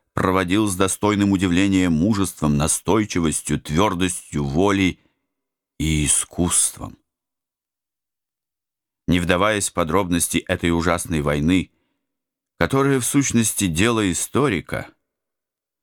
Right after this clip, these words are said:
скажу, что в продолжении восьми месяцев – война свирепствовала вблизи Теночтитлана, выжигая и разоряя кругом всю местность,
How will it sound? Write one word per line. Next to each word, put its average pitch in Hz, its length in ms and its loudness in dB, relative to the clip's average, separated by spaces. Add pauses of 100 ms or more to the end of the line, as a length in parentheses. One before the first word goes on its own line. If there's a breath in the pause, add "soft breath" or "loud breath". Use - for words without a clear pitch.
(220)
скажу, 87 580 0
что 87 320 -2
в - 100 -14
продолжении 90 800 0
восьми 90 420 0
месяцев – 107 640 0 (520)
война 78 420 0
свирепствовала 78 1080 -2 (100)
вблизи 82 560 0
Теночтитлана, 80 1080 -2 (680)
выжигая 90 720 0
и 101 160 -2
разоряя 92 600 0
кругом 92 520 0
всю - 260 -2
местность, - 800 -2